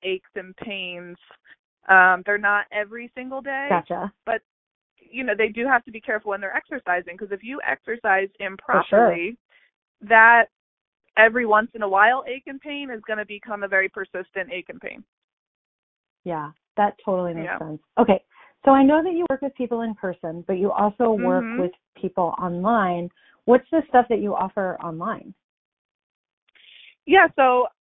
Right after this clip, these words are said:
Speaker 1: my online business is really, it's, it's amazing because I serve women who are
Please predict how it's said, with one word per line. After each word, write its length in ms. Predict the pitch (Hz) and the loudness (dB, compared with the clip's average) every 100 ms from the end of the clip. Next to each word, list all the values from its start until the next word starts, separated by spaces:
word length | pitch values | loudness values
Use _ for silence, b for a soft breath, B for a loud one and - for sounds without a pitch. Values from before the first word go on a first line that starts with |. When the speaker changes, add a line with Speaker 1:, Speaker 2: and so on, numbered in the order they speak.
| - | -18
Speaker 1:
my 440 | 226 247 269 330 - | -6 -2 -2 -4 -4
online 540 | 226 247 269 247 247 | -4 -4 -4 -4 -4
business 480 | 214 202 208 185 202 - | -6 -8 -8 -10 -10 -10
is 160 | 220 208 190 | -12 -12 -4
really, 460 | 226 277 277 240 - | 0 0 0 -2 -2
it's, 160 | 269 _ - | -6 _ -10
it's 140 | 220 | -6
amazing 500 | 220 196 175 180 185 | -4 -4 -4 -4 -6
because 340 | 196 196 240 226 - | -8 -6 -4 -2 0
I 240 | 254 381 - - | 0 0 -8 -8
serve 520 | 247 226 214 220 226 _ _ _ _ | -4 -2 0 -2 -4 _ _ _ _
women 420 | - 233 240 247 262 | -6 -4 -4 -6 -8
who 120 | 262 | -4
are 220 | 208 196 | -2 -4